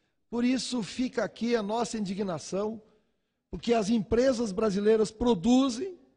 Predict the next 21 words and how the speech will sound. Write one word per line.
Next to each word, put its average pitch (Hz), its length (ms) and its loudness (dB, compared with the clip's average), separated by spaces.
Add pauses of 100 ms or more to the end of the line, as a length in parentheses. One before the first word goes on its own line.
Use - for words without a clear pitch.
(200)
e 359 80 -6
não 349 180 0
têm 262 300 4
condições 233 560 -2
de 226 80 -8
competir 240 800 -2 (400)
com 269 140 0
os 262 100 0
produtos 254 880 -2 (300)
contrabandeados 240 1000 2
daquele 220 380 -2
país. 160 480 -4 (260)
Nós 226 300 0
precisamos, 220 760 0
através 196 480 0
do 190 100 0
Mercosul, 185 680 -4 (260)
ver 214 260 0
sanções 277 760 0
ao 208 80 0
Paraguai. 180 640 -2